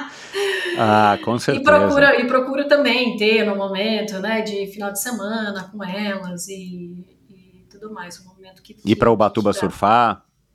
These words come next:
Speaker 2: Sim, também. Faço as coisas que elas, que elas gostam de fazer, de brincar. Apoio também, ir aprender a fazer, a, a andar de bike sem, sem, sem rodinha, e descer, e ir.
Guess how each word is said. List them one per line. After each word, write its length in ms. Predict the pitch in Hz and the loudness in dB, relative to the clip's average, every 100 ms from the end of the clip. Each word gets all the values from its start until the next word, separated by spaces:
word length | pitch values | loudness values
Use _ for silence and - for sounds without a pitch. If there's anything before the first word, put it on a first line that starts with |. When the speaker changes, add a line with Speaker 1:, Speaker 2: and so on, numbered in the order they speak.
| _ _ | _ _
Speaker 2:
Sim, 680 | - - 214 202 220 220 208 | -12 -4 -2 0 -2 -4 -6
também. 720 | 220 196 190 220 214 180 - - - - | -6 -4 -4 -4 -6 -8 -14 -20 -20 -16
Faço 240 | - 202 190 | -10 -8 -8
as 80 | |
coisas 360 | - 180 180 - | -8 -8 -8 -10
que 120 | - | -8
elas, 280 | 196 190 180 | -6 -6 -10
que 100 | - | -10
elas 180 | 196 185 | -10 -8
gostam 320 | 180 175 180 | -8 -10 -8
de 100 | 180 | -10
fazer, 520 | 202 240 208 196 214 208 | -8 -8 -8 -6 -4 -6
de 100 | 175 | -8
brincar. 880 | 180 175 196 190 214 208 185 180 - _ _ | -10 -10 -8 -6 -4 -4 -6 -10 -18 _ _
Apoio 540 | 196 180 214 214 226 202 | -14 -8 0 2 2 0
também, 720 | 185 170 208 233 208 180 190 | -6 -6 -4 -2 -4 -4 -6
ir 320 | 220 214 208 | -4 -4 -6
aprender 580 | 196 220 185 180 208 226 | -10 -12 -14 -8 -6 -4
a 20 | 208 | -6
fazer, 600 | 185 175 202 220 202 185 | -8 -8 -6 -4 -4 -6
a, 500 | 180 180 - 180 175 - - - - | -8 -10 -14 -14 -16 -18 -20 -20 -18
a 60 | 208 | -14
andar 200 | 196 190 | -10 -10
de 120 | 190 | -10
bike 360 | 196 202 208 214 | -8 -4 -4 -4
sem, 580 | - 196 196 175 165 165 | -6 -6 -6 -8 -10 -12
sem, 400 | - 196 185 180 | -14 -14 -14 -12
sem 220 | - 190 | -14 -16
rodinha, 720 | 165 - 190 240 247 220 147 | -16 -16 -6 -2 -2 -2 -6
e 100 | - | -8
descer, 600 | 208 214 - 214 240 214 202 | -8 -6 -2 0 0 0 -4
e 380 | 208 233 | -6 -6
ir. 40 | 220 | -8